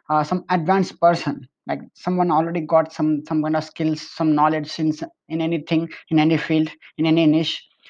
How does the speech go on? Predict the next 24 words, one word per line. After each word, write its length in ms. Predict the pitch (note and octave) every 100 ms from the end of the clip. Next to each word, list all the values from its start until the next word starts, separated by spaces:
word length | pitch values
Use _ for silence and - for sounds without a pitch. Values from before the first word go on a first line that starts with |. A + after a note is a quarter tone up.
| - -
it 120 | G#3+
is 120 | G#3
different 260 | F#3+ G#3 G#3
for 100 | G3+
them. 460 | D3+ D#3 C3+ C3 - _
Okay, 260 | F#3+ A3 A3 - _
so, 440 | - E3 D#3 C#3+ C3
uh, 240 | C#3+ C3+ B2 _ _ _ _ _ - G3
info 280 | G3+ A#3
hacking 340 | F#3+ G3 G#3+ G3+
for, 220 | - F#3
like, 180 | D#3+ D3
you 80 | D3+
know, 180 | D3 _ _ _ -
uh, 140 | C#3 -
info 240 | G#3 -
hacking 320 | A3+ G#3 A3
is 160 | G3+ G3
nothing 240 | D#3+ F3
but, 160 | D#3 D3
guys, 320 | D3 D3 -
like, 260 | D#3 D3+ - _ _ _ _
hacking 480 | - G#3 G#3 G#3+ G3+
the 140 | G3